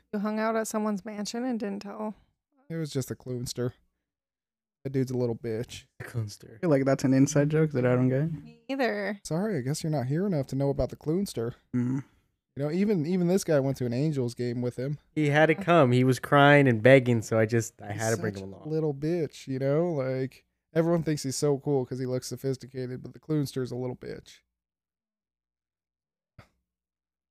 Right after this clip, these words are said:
Speaker 3: So anyways, keep going
Speaker 4: Okay,
Speaker 3: with
Speaker 4: like,
Speaker 3: your story
Speaker 4: no,
Speaker 3: of
Speaker 4: the
Speaker 3: the mansion.
Speaker 4: Clunster is somebody from the group. Who is that?
Speaker 2: George Clooney.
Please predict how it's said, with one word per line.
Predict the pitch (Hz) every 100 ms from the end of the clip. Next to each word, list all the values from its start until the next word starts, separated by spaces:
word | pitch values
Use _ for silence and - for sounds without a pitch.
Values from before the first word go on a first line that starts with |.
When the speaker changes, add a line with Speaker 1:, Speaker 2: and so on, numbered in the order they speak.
| _ _ _ 170
Speaker 3:
So |
anyways, | 160 123 117
keep | 151 165
going | 165
Speaker 4:
Okay, | 175
Speaker 3:
with |
Speaker 4:
like, | 156
Speaker 3:
your | 208
story | 160
Speaker 4:
no, | 170
Speaker 3:
of |
Speaker 4:
the | 165
Speaker 3:
the | 123
mansion. | 247 254
Speaker 4:
Clunster | 262 170
is | -
somebody | 170 185 160 143
from | 139 147 135 131
the | 131
group. | 143 131 135
Who | 156
is | 143 117
that? | - _ _ _ _ _ _ 143
Speaker 2:
George | 135
Clooney. | - 190 139